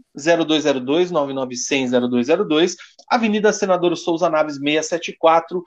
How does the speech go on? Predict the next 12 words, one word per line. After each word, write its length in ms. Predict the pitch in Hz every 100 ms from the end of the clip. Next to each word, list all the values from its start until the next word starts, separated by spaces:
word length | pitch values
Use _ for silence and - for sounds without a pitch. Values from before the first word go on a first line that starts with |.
| - -
em 200 | - 208
São 480 | 190 - - 233 262
José 340 | 226 214 160 175
dos 160 | 175
Pinhais. 560 | - 190 147 151 143 - - - -
E 80 | 202
no 140 | 202
Instagram 600 | 185 - 202 143 147 160 156
você 260 | 160 160 170
encontra 540 | 147 143 143 160 156 -
em 100 | 165
arroba 480 | 123 135 151 151